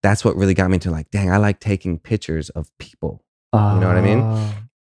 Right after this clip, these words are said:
Speaker 1: And I got more and more involved in that. And then my first paid shoot ever, and, like, my first real shoot ever too, was actually for Mac Miller. Uh,
Speaker 2: What?
Speaker 1: yeah, it's crazy. It was at Red Rocks in Colorado,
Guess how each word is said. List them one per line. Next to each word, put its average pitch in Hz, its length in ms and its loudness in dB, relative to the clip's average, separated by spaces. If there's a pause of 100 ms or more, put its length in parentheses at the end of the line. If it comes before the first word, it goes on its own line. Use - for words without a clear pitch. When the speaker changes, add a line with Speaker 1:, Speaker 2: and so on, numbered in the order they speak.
(460)
Speaker 1:
And 113 100 0
I 107 40 4
got 101 160 0
more 117 200 4
and 110 80 4
more 110 140 4
involved 101 380 2
in 101 100 2
that. 98 320 2
And 92 140 -2
then 87 200 0
my 90 120 0
first 104 320 -2
paid 98 240 0
shoot 95 200 0
ever, 87 500 0
and, 82 240 -2
like, 85 200 -4
my 85 160 -4
first 87 320 -2
real 92 180 4
shoot 80 240 -4
ever 80 180 -2
too, 92 220 2
was 80 160 0
actually 85 300 -2
for 82 120 -6
Mac 85 260 -2
Miller. 80 360 -8 (640)
Uh, 117 260 4
Speaker 2:
What? 165 440 4
Speaker 1:
yeah, 101 160 4
it's 85 140 0
crazy. 95 280 2
It - 20 2
was 82 80 0
at 82 160 2
Red 98 160 2
Rocks 95 280 2
in 92 60 -6
Colorado, 87 600 2